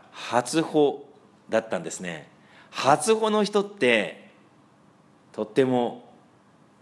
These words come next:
まあ、心に、あの、思う人でしょう。「愛する」って書いてますから。ですね。で、「あなた方のために非常に労苦したマリアによろしく。」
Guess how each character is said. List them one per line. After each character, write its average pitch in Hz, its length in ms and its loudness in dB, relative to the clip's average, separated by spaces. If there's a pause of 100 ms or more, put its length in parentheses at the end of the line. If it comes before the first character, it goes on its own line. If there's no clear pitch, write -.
(240)
ま 90 100 -8
あ、 - 20 -10
心 127 380 0
に、 92 240 -8 (1300)
あ 92 80 -12
の、 80 300 -12
思 127 320 4
う 151 40 4
人 110 180 -6
で 92 80 -8
し - 100 -4
ょ 62 200 -6 (1800)
う。 - 20 -10
「愛 113 200 0
す 135 240 0
る」 104 80 0
っ - 20 -12
て - 200 -18
書 80 100 -14
い 76 60 -14
て - 80 -18
ま 76 80 -18
す - 100 -10
か - 60 -18
ら。 - 60 -20
で - 40 -20 (1120)
す - 120 -20
ね。 123 360 -4 (1080)
で、 - 140 -6
「あ 143 100 4
な 190 100 6
た 220 100 2
方 214 200 2
の 175 60 -4
た 139 100 0
め 131 80 -2
に 120 80 -4
非 123 200 -6
常 180 180 4
に 180 140 -2
労 175 160 2
苦 175 140 -6
し - 100 -6
た 110 440 0
マ 160 320 4
リ 254 200 0
ア 120 60 2
に 117 500 -4
よ 107 120 2
ろ 110 60 6
し - 120 -6
く。」 - 280 -6